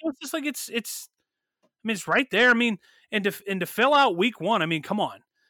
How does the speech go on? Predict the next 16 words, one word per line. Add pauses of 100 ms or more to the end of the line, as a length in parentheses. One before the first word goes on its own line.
(140)
Uh,
you
do
got
Texans
Chiefs
on
that
Thursday
night. (260)
You
got
Jets,
Bills, (340)
Packers,
Vikings,